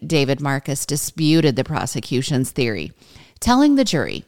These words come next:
that the couple had been in a happy marriage. He also claimed that both Larry and Bianca had extramarital affairs, and that their happy marriage was built on the fact that they often traveled together for big game hunts,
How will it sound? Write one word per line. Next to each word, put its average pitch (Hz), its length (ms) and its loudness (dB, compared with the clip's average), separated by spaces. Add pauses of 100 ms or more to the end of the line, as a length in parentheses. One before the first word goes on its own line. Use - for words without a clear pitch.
that 208 120 -4
the 220 80 0
couple 233 320 -2
had 202 200 -2
been 202 260 0
in 214 220 -2
a 220 180 -2
happy 214 580 -2
marriage. 90 560 -2 (340)
He 254 160 4
also 339 260 2
claimed 185 380 0
that 180 140 -4
both 165 360 0
Larry 135 580 2
and 262 280 0
Bianca 170 580 0 (140)
had 254 300 -4
extramarital 107 760 -2
affairs, 120 600 -2 (580)
and 208 240 4
that 202 180 0
their 196 140 2
happy 320 320 0
marriage 147 420 0
was 180 240 -2
built 170 300 0
on 170 160 0
the 175 80 2
fact 139 340 0
that 196 120 0
they 220 140 2
often 254 340 2
traveled 226 420 0
together 147 460 0
for 180 180 -2
big 160 360 -2
game 180 260 2
hunts, 220 540 -2